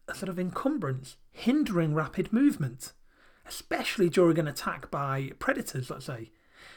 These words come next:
Now, this may be the explanation for the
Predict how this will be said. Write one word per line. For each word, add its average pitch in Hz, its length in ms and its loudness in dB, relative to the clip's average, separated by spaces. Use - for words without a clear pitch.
Now, 202 120 4
this 254 340 0
may 247 220 -4
be 233 200 -2
the 196 140 2
explanation 180 640 -2
for 135 120 -10
the 160 240 -4